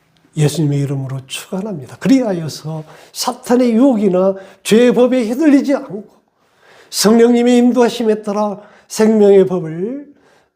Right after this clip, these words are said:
또 성령의 법을 선택할 수 있는 저와 여러분이 되어지시기를 주님의 이름으로 축원합니다. 그리하여 승리의 길로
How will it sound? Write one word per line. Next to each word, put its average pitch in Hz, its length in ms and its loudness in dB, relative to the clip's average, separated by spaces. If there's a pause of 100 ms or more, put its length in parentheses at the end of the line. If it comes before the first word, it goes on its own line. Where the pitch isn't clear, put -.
또 147 680 -4 (600)
성령의 170 1120 0
법을 202 520 -16 (880)
선택할 202 640 -4
수 - 180 -12
있는 113 440 -12 (460)
저와 185 580 2 (120)
여러분이 233 800 -2 (280)
되어지시기를 151 920 -2 (360)
주님의 247 400 4
이름으로 277 540 0
축원합니다. 190 500 -20 (560)
그리하여 220 520 4
승리의 254 440 -2
길로 269 520 -4